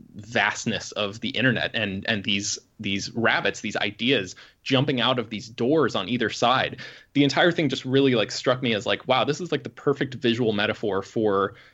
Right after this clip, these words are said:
something like YouTube, where there's, you know, radicalization happens, where these algorithms feed people, uh,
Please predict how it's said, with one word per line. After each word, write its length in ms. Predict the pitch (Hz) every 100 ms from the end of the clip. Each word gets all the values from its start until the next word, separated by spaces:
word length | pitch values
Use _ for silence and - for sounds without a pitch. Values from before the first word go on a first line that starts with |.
| _
something 260 | - 165 156
like 160 | 131
YouTube, 640 | 131 - 104 147 - 92 -
where 140 | 107
there's, 320 | 113 107 - -
you 100 | -
know, 120 | 107 92 - - - - 113
radicalization 880 | 127 120 143 156 139 113 110 - 110
happens, 560 | - 101 98 95 104 - - _ _
where 720 | - 120 117 113 110 110 - _ -
these 220 | 120 117
algorithms 760 | 110 175 160 120 104 101 107 -
feed 420 | - 131 147 135
people, 540 | 127 113 104 101 107 - _ -
uh, 380 | 110 107 107